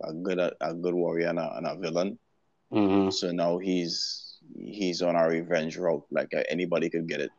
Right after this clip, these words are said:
Speaker 1: He just, um, he just wants people to pay for what happened. What, what, um, whoever was, uh, responsible.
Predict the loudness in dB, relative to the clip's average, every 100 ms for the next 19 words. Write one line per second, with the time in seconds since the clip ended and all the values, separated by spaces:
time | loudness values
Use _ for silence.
0 | -10 -8 -2 -2 -2 -6 -14 -18 _ _
1 | _ _ _ _ _ _ _ _ _ _
2 | -8 -8 -8 -16 _ _ _ _ _ _
3 | -8 -2 -2 0 0 0 -2 -2 -2 -4
4 | 2 2 2 0 2 2 0 -8 -20 _
5 | -4 -4 -4 -8 -12 -16 -18 _ -4 -2
6 | -2 -4 -2 -2 0 -2 -2 -8 -14 _
7 | _ _ _ _ _ _ _ _ 2 2
8 | 4 4 4 2 -4 -10 0 2 2 0
9 | -8 _ _ _ _ _ _ _ _ -8
10 | -6 0 0 0 -2 -4 -6